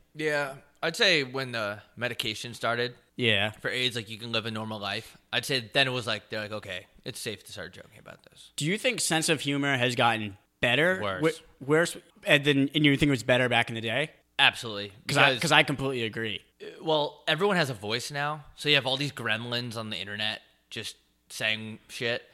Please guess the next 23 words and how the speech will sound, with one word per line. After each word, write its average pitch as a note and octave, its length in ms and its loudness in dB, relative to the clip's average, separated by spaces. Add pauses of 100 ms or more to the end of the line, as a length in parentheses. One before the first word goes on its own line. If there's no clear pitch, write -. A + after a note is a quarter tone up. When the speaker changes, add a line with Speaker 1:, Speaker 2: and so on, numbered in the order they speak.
(180)
Speaker 1:
It F3 60 0
used G#3 220 -4
to D4 40 -12
be D#4+ 200 0
cool D3+ 460 -2
to, C3+ 220 -6
like, A2+ 420 -6 (160)
it D3 120 -2
was C#3+ 160 -4
even F3 220 -2
a C3+ 80 -2
genre A#2 540 0
in G#2 80 -10
comedy A2 520 -2
to G#2 120 -16
joke A2 320 -4
about G2 340 -8
race G#2 640 -8
or, A2 180 -6
like, G#2 280 -6 (320)
observational B2 680 0
comedy. A2+ 480 -4
Like, A2 200 -8